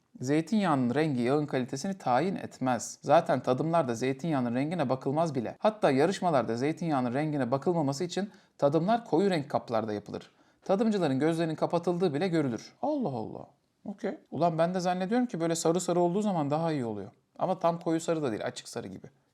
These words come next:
Hiç öyle bir şey yokmuş, öğrenmiş olduk. Saklama koşulları. Zeytinyağının kaliteli ve sağlıklı kalması için nasıl saklandığı çok önemlidir. İyi koşullarda saklanmış zeytinyağlarının ideal olarak bir yıl içerisinde tüketilmesi tavsiye edilse de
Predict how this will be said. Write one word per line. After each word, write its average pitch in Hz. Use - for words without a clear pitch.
Hiç 185
öyle 143
bir 131
şey -
yokmuş, 165
öğrenmiş 131
olduk. -
Saklama 160
koşulları. 120
Zeytinyağının 165
kaliteli 151
ve 120
sağlıklı 139
kalması 147
için 180
nasıl 175
saklandığı 135
çok 170
önemlidir. 107
İyi 185
koşullarda 131
saklanmış 139
zeytinyağlarının 135
ideal 170
olarak 143
bir 190
yıl 160
içerisinde 127
tüketilmesi 131
tavsiye 127
edilse 131
de 143